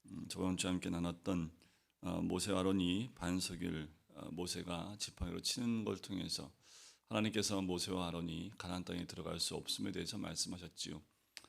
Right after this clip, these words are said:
모세와 아론이 기도해도 하나님이 할 수 없음을, 그렇게 될 수 없음을 말씀하시고 결국은 아론은,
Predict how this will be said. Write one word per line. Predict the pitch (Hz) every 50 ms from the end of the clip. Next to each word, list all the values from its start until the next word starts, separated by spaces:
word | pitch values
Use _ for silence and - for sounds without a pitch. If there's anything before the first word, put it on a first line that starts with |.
| _ _ _ _ _ _ -
모세와 | 98 101 98 117 110 107 104
아론이 | 104 107 107 104 101 98
기도해도 | - - 95 92 92 90 87 82 - 82 85 98 120 113
하나님이 | 107 107 98 95 90 90 90 87 85
할 | 82 - 110 113
수 | - - - 104
없음을, | 92 - - - - - 82 82 82 -
그렇게 | - 82 - - - 98 87
될 | - 87 80
수 | - - -
없음을 | - - - - 95 98 101 107 127 147 - - _
말씀하시고 | - - 85 82 - - - 92 90 85 - - - - 101 92
결국은 | - 87 85 85 90 92 98 104 92
아론은, | 85 82 85 87 90 87 87 - 117